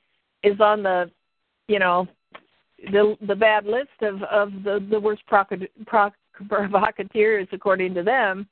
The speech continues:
the powers that were, in every state. You know, so, so this is a, a catch twenty-two thing. This is that, that, you know, flip side. You know, it's clarity. He says the right thing. It's up to the states, but, but it's up to the people in the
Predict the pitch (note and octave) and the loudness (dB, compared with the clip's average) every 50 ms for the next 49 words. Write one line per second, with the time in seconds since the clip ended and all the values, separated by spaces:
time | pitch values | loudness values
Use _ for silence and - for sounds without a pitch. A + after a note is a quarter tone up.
0 | _ - G3+ - G3 F3+ F3 E3+ E3+ - F3 C3 F3 A3 B3+ A#3+ G3+ F#3+ F#3+ - | _ -10 -2 0 2 2 2 2 0 -4 -4 -2 0 0 0 0 0 -2 -4 -6
1 | _ _ _ - - _ _ _ - A#3 B3 B3 A3+ A#3+ B3+ - - - F#3 - | _ _ _ -20 -20 _ _ _ 0 2 2 2 0 0 -4 -4 -4 -2 0 0
2 | B3 D3+ - - _ _ _ _ _ _ - G3+ G3 F#3 F#3+ F#3+ G#3 - - G#3+ | 0 -2 -6 -10 _ _ _ _ _ _ -6 -2 0 2 2 2 2 0 0 0
3 | G#3 G3+ - _ _ _ _ _ _ - A#3+ A3+ C#4 D#4 - F4+ C#4 A3+ G#3+ G3+ | 0 0 -4 _ _ _ _ _ _ -4 -2 0 0 0 0 0 0 0 0 -2
4 | G3+ - G#3+ G#3 G3 G#3 A3 G#3+ G#3 - - A3 G3+ F#3+ G3 - A3 G#3+ G3+ - | -2 -4 -6 -4 0 0 0 0 -2 -2 -4 -4 -4 -4 -2 0 0 0 2 2
5 | G3 F#3+ F3 E3+ E3+ E3+ E3 - - F3+ - F#3 F3+ - F#3 F3+ - - _ - | 0 0 0 0 0 0 -2 -4 -6 -6 -6 -6 -2 0 0 0 0 -2 _ -20
6 | _ _ _ _ - F#3 F#3+ F3+ - - _ _ _ _ - _ _ _ _ - | _ _ _ _ -4 0 2 2 2 0 _ _ _ _ -20 _ _ _ _ -12
7 | - G#3 G#3 G3+ F#3 E3+ - _ - A3+ A3 A3+ _ _ - G3 G3 G3 F3+ D#3+ | -2 0 0 0 0 -2 -4 _ -2 -2 -2 -4 _ _ 0 0 2 2 0 0
8 | D#3 E3+ E3 D#3+ D#3+ D#3+ E3 D#3 - - - - A#3+ B3 B3+ C4 A#3+ G3+ E3+ E3 | -2 -4 -6 -4 -2 -2 -2 -2 -4 -6 -2 2 4 6 6 6 4 2 -2 -6
9 | D#3+ - - A3 G#3+ G3+ G#3 G3 F3+ F3 E3+ D#3+ - - A#3+ B3+ A3 E3+ D3 - | -8 -6 -4 -4 -4 -2 -4 -2 -2 -2 -2 -2 -4 -4 -4 -4 -2 -4 -6 -2
10 | - E3 E3 - - D#3+ D#3 C#3+ - - - D4+ F#4 - G#3+ - - _ _ _ | -2 -2 -2 -2 -4 -6 -6 -6 -4 0 0 0 0 0 -4 -8 -14 _ _ _
11 | _ - G3+ G3 - - - - - - A#3 E4+ A3+ - C#4+ C#4+ - B3+ A3+ G#3 | _ 0 0 0 0 -4 -20 -6 -2 0 2 2 2 0 -2 -2 0 0 0 0
12 | F#3 - - C#4+ C#4+ D4+ - A3 F3+ F3 - _ _ _ _ _ _ _ - C4+ | -4 -6 -2 -2 -2 -2 -2 -2 -4 -4 -4 _ _ _ _ _ _ _ -4 -4
13 | C#4+ D4 C4+ A3 | -2 -2 -2 -4